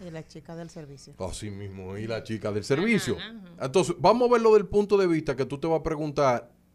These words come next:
Speaker 2: ¿quiénes son los que más influyen en ellos?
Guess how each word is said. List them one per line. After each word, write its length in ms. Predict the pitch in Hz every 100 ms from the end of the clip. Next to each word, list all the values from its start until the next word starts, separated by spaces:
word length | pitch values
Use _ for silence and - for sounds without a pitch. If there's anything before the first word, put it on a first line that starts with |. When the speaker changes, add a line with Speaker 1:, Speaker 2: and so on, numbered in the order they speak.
| _ _ _ _ _
Speaker 2:
¿quiénes 480 | - 233 269 277 -
son 360 | - 226 233
los 140 | 220 196
que 440 | 190 180 160 - _
más 520 | 143 151 175 196 - - _ _ -
influyen 760 | 170 143 131 175 165 127 123
en 160 | 123 117
ellos? 320 | 113 95 90